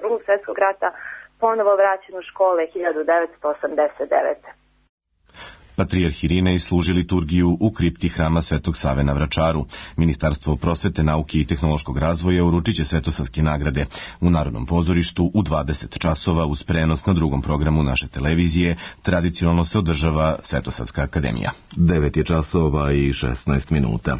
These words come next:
Speaker 3: Nastavljaju se gužve na graničnim prelazima za kamione i teretna vozila. Na Horgošu se i za ulazak i za izlazak iz Srbije čeka oko šest sati, a kolona kamiona je duga čak sedam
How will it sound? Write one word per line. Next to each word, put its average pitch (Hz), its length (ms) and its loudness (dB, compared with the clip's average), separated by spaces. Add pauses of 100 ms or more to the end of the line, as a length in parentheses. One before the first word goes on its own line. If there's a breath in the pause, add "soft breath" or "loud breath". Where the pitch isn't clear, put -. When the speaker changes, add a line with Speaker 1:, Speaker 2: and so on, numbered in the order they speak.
(140)
Speaker 3:
Nastavljaju 120 600 2
se 90 120 0
gužve 90 360 4
na 82 120 4
graničnim 87 500 2
prelazima 82 540 2
za 78 160 0
kamione 85 600 2
i 65 60 0
teretna 78 400 0
vozila. 80 480 0
Na 64 180 -2
Horgošu 82 760 0
se 78 220 -2
i 117 180 2
za 92 160 2
ulazak 87 580 2
i 71 140 2
za 71 160 0
izlazak 85 560 2
iz 67 120 -2
Srbije 104 360 2
čeka 95 380 0
oko 90 280 2
šest 98 440 0
sati, 71 460 -2
a 57 80 -4
kolona 90 420 2
kamiona 76 440 2
je 82 60 2
duga 98 280 0
čak - 260 -2
sedam 78 480 0